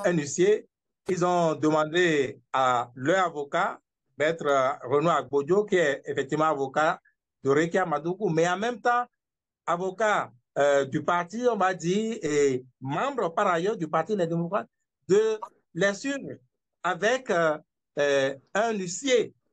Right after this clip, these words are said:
Donc, c'est pour faire un constat. Et quel constat ? Oui, nous avons été à Cotonou, on a pu voir, euh, euh, Rekia Madou-, euh, pardon, Joël Aïvo. Maintenant, on va à Missete, on nous le refuse, comme on s'y attendait,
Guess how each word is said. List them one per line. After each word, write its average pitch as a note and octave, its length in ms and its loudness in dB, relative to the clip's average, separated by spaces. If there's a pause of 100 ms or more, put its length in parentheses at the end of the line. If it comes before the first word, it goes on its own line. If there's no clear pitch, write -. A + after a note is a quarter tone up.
(300)
Donc, B3 180 2
c'est F#3+ 120 -2
pour C4 220 -4
faire C#4 180 0
un C#4 40 -10
constat. C4+ 480 0 (340)
Et E3+ 120 -2
quel C#4+ 180 2
constat ? G3 480 -2 (260)
Oui, A#3 260 2
nous F#3+ 160 0
avons F3 180 -2
été E3 180 -4
à F3+ 80 0
Cotonou, D3+ 360 -2
on E3 140 2
a C3 100 2
pu F#3 140 -4
voir, D3 560 2 (340)
euh, - 20 -4 (520)
euh, B2+ 40 0
Rekia D#3 300 0
Madou-, C#3+ 300 -4
euh, D3+ 100 -2
pardon, C#3+ 400 -2 (360)
Joël E3 220 2
Aïvo. E3+ 520 0 (360)
Maintenant, F3+ 440 2
on F#3+ 100 2
va E3 160 0
à F3+ 60 0
Missete, E3 640 -4
on G3+ 80 0
nous G3 120 0
le F#3 120 2
refuse, D#3 420 0
comme A#3 180 0
on A#3+ 140 0
s'y A3+ 140 -4
attendait, G#3+ 520 0